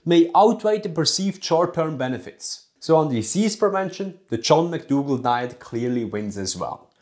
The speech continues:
So in other words, McDougall's diet is for people with a brain, and the keto diet is pretty much for everyone else. So if you're looking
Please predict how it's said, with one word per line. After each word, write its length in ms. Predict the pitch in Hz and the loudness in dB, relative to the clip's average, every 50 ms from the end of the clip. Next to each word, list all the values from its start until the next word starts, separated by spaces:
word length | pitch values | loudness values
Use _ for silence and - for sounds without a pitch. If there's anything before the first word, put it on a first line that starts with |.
| _ _ - | _ _ 2
So 100 | - 170 | 6 8
in 140 | 175 175 196 | 8 8 8
other 180 | 233 247 240 | 8 8 6
words, 440 | 156 117 90 78 76 - - - - | 6 4 0 -2 -2 -4 -4 -4 -4
McDougall's 580 | 127 143 139 - - 214 240 226 254 196 - - | -4 -6 -4 0 0 0 2 4 2 2 2 2
diet 380 | - 170 180 180 160 135 - | 0 0 2 2 2 0 -2
is 100 | 151 147 | -4 -8
for 140 | - - 156 | -4 -4 -4
people 480 | - - - 208 226 247 247 233 214 190 | -6 -6 -6 -4 -2 -2 -2 0 2 2
with 160 | 180 170 - | 2 4 2
a 40 | 131 | 2
brain, 460 | 117 123 135 165 190 160 - - - _ _ _ _ _ - | 2 2 2 2 0 -2 -8 -12 -16 _ _ _ _ _ -2
and 80 | 156 147 | 0 0
the 80 | 151 | -2
keto 360 | - - - 208 226 226 214 | -4 -6 -4 -2 0 0 2
diet 300 | 175 170 160 165 165 165 | 2 2 0 0 0 -2
is 100 | 151 131 | -4 -6
pretty 220 | - - - 160 165 | -8 -6 -6 -4 -2
much 240 | 156 147 143 139 - | 0 -2 -2 -2 -2
for 140 | - 117 | -2 -2
everyone 340 | 110 113 117 117 110 104 101 | 0 0 0 0 -2 -2 -2
else. 480 | 95 80 - - - - - - - _ _ _ - - - - | -4 -6 -6 -10 -10 -10 -10 -10 -12 _ _ _ -20 -20 -6 2
So 100 | - 190 | 4 4
if 140 | 190 - 202 | 4 6 6
you're 80 | 185 | 6
looking 540 | 214 277 277 269 - - - 123 101 95 - | 6 6 4 2 -2 -4 -4 -4 -4 -4 -8